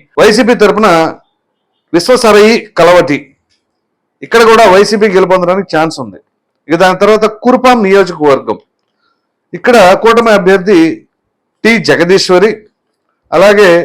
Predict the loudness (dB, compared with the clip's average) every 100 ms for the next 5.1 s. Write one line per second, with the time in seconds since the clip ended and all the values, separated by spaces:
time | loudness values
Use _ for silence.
0 | -6 _ _ -2 0 0 -2 -2 -2 -4
1 | -4 -8 -6 -10 -6 -8 -8 -8 -6 -2
2 | 0 0 2 0 -2 -6 _ _ _ _
3 | _ -4 0 2 2 0 -2 -2 -2 -2
4 | -2 -2 -2 0 -2 0 -2 -4 -12 -14